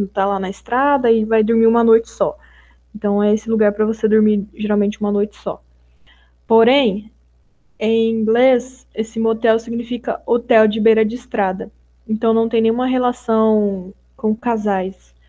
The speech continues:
É só um hotel que fica na beira da estrada, ok? E você pode passar mais dias lá, não é necessariamente um dia que você fica. Agora, quando você quiser se referir ao motel do português,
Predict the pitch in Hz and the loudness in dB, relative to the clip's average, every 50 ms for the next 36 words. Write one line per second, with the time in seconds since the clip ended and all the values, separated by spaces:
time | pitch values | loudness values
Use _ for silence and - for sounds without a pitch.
0 | _ _ _ _ _ _ _ _ _ _ _ _ _ _ - 202 - - 220 220 | _ _ _ _ _ _ _ _ _ _ _ _ _ _ -12 -10 -6 -2 0 2
1 | 226 240 240 247 240 - 233 208 214 214 - - - - - 240 247 247 233 214 | 2 4 2 2 2 2 2 2 2 0 -4 -12 -18 -12 -8 -6 -4 -2 0 0
2 | 208 208 202 214 262 262 - - - 165 147 190 202 - _ _ _ _ _ _ | 0 0 0 -2 -4 -6 -8 -10 -8 -8 -8 -8 -12 -16 _ _ _ _ _ _
3 | _ _ _ _ - 202 _ - 214 196 208 220 - _ _ _ _ _ _ _ | _ _ _ _ -20 -20 _ -6 -4 -4 -4 -4 -8 _ _ _ _ _ _ _
4 | _ _ _ _ _ _ _ _ _ _ _ _ _ _ _ _ _ _ _ - | _ _ _ _ _ _ _ _ _ _ _ _ _ _ _ _ _ _ _ -20
5 | - _ - 220 220 220 220 214 214 208 202 214 208 - 220 - 214 220 214 - | -12 _ -2 0 2 2 2 2 2 0 -2 -4 -6 -6 -2 -2 -2 -2 -2 -4
6 | 220 220 226 220 214 214 247 285 277 226 214 220 214 202 196 190 180 180 190 196 | -6 -4 -2 -2 0 0 0 0 -2 -2 -2 -2 -2 -2 -2 -6 -8 -8 -6 -6
7 | 202 202 208 208 - - 214 202 208 208 202 196 208 - 220 214 214 214 208 202 | -6 -4 -6 -6 -6 -8 -6 -6 -4 -4 -4 -6 -6 -6 -4 -2 -2 -2 -2 -2
8 | 202 196 190 190 - 190 196 - - 202 - - - - - - - _ _ _ | -4 -4 -6 -6 -10 -12 -12 -10 -10 -10 -10 -12 -20 -20 -20 -20 -20 _ _ _
9 | _ _ _ _ _ _ _ _ - 208 208 208 208 208 208 233 240 233 233 233 | _ _ _ _ _ _ _ _ -4 0 2 4 4 4 2 2 0 -2 -2 -4
10 | 233 220 - 214 214 208 208 208 220 220 214 214 220 208 214 208 208 240 269 262 | -6 -8 -4 -2 -2 -2 -2 -2 -2 -2 0 0 0 0 2 2 2 2 2 2
11 | 254 240 226 254 - 214 208 202 196 214 208 - 208 196 190 - 196 190 233 262 | 0 -2 -2 0 0 0 0 0 -2 -4 -6 -6 -6 -8 -8 -8 -4 2 4 4
12 | 277 262 262 - - - | 4 4 2 -2 -14 -20